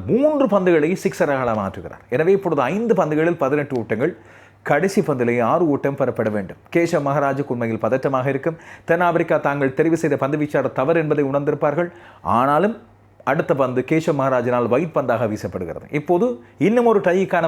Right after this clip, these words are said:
வாய்ப்பு, நான்கு ஓட்டங்களை பெற்றுக்கொண்டால் இது டையாக சூப்பர் ஓவராக மாறும். ஆறு ஓட்டங்களை பெற்றுக்கொண்டால் ஆப்கானிஸ்தானுக்கு அற்புதமான வெற்றி. ஆனால் கேஷவ் மகராஜின் பந்து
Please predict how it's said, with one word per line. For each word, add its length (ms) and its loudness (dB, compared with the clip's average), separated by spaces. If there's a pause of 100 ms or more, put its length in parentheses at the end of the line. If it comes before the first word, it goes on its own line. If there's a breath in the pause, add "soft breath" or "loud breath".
வாய்ப்பு, 300 -2
நான்கு 260 0
ஓட்டங்களை 320 -2
பெற்றுக்கொண்டால் 460 -2
இது 180 -2
டையாக 440 -2
சூப்பர் 260 -2
ஓவராக 340 0
மாறும். 220 -12 (760 loud breath)
ஆறு 240 4
ஓட்டங்களை 380 2
பெற்றுக்கொண்டால் 420 0
ஆப்கானிஸ்தானுக்கு 580 0
அற்புதமான 500 0
வெற்றி. 220 -10 (220)
ஆனால் 240 0 (400 loud breath)
கேஷவ் 320 4
மகராஜின் 440 0
பந்து 240 -2